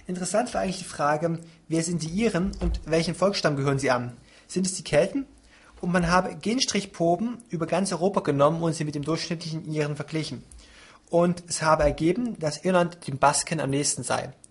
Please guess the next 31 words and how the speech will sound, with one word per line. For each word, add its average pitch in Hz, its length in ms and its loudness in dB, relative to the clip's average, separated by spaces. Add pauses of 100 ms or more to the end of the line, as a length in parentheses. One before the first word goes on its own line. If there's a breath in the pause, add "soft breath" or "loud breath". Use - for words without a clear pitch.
(840 soft breath)
Die 156 80 -6
Basken, 156 420 2
haben 196 80 0
wir 170 60 -2
vielleicht 165 300 -4
gesehen, 151 360 -4
in 165 200 -4
den 160 180 -2
Pyrenäen 170 560 0
zwischen 170 320 -4
Frankreich 165 580 -2
und 147 120 -6
Spanien 190 600 0 (500 loud breath)
ist - 160 -8
das 160 120 -4
Baskenland. 214 600 0
Das - 120 -8
Baskenland 165 540 0
führt 156 240 -8
heute 156 200 2
eine 139 140 -2
ganz 160 220 0
andere 156 240 -6
Sprache. 135 540 -4
Es - 120 -6
ist - 140 -8
mit - 120 -10
nichts 190 240 -2
in 190 60 -2
Europa 165 300 0
verwandt. 151 440 -2